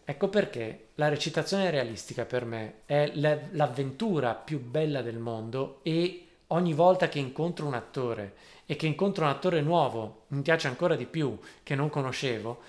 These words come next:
ehm, mm, so che mi tufferò in un'altra esperienza e in un altro oceano, perché, ehm, gli attori sono meravigliosi da questo punto di vista, hanno un approccio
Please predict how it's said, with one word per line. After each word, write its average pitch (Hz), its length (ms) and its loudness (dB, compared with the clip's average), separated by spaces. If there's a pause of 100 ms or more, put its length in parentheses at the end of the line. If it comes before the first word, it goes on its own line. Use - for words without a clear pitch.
(460)
ehm, 127 600 0 (240)
mm, 170 160 2
so 214 420 6
che 165 120 0
mi 139 180 -2
tufferò 165 800 2
in 147 140 -2
un'altra 156 380 0
esperienza 143 640 0
e 147 80 -2
in 131 100 -2
un 123 100 -4
altro 127 320 -2
oceano, 104 560 -6 (440)
perché, 185 760 2
ehm, 131 540 2
gli 151 120 0
attori 160 280 2
sono 139 200 -2
meravigliosi 123 720 0
da 107 120 -6
questo 123 240 -8
punto 135 260 -6
di 127 80 -4
vista, 131 280 -4
hanno 139 120 -2
un 127 80 -4
approccio 143 720 2